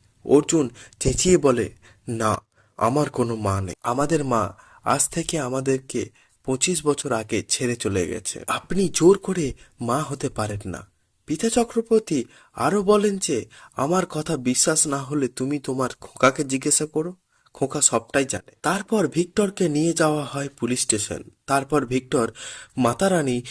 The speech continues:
যায় পুলিশ স্টেশনে ভিক্টরের সাথে দেখা করতে। ভিক্টরের পিছনে ভিক্টরের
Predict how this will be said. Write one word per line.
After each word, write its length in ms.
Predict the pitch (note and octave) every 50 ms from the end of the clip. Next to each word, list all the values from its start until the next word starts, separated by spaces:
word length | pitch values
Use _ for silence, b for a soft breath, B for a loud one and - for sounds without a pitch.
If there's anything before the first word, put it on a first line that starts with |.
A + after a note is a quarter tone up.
| B B B
যায় 240 | C3 B2 B2 A2 A2+
পুলিশ 320 | A2 - B2 A#2+ C3+ C#3+ -
স্টেশনে 460 | - - B2 - - B2 G#2+ G#2+ G#2
ভিক্টরের 440 | G2+ G#2 A#2+ A#2 - - A#2+ A2 A2
সাথে 280 | - - G#2+ - G#2
দেখা 280 | G2 G2 G2 - A2+ A2
করতে। 440 | - F2+ F2 - _ - - - - - _ _ _
ভিক্টরের 540 | A2+ B2 E3 F3+ - - A#3 A3+ A3 F#3+ D#3+ D#3+ B B B B B _
পিছনে 440 | D#3 D#3 - - A3 A3+ A3 F3+
ভিক্টরের 480 | C3+ B2+ D3+ E3+ - - A3 G#3 G#3 G#3+